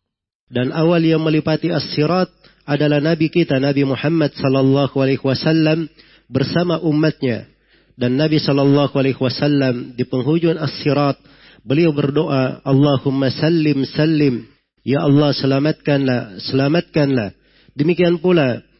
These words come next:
para nabi yang lainnya, itu yang mereka ucapkan, "Allahumma sallim, sallim." "Ya Allah, selamatkanlah, selamatkanlah."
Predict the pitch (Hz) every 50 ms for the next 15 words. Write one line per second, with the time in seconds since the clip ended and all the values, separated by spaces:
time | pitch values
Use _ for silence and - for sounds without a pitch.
0 | _ _ _ - 139 139 143 143 143 147 147 139 143 139 139 135 131 131 131 139
1 | 151 151 143 143 139 135 135 131 127 - - - - 156 - - 156 147 139 135
2 | 135 131 139 135 - 135 131 135 131 123 - 143 143 - - - 131 131 123 117
3 | - _ _ _ _ _ - 123 127 135 143 143 139 127 - 135 127 127 131 127
4 | - - 151 143 139 135 131 131 131 123 120 - - - 147 143 139 127 127 117
5 | 107 98 - _ - - - - - 120 131 135 139 135 131 139 139 139 135 -
6 | - 139 131 127 131 151 160 - _ - 135 131 131 127 123 120 113 113 117 -
7 | _ _ _ _ _ - - 131 135 139 135 139 143 139 _ - 131 123 117 117
8 | 113 104 - -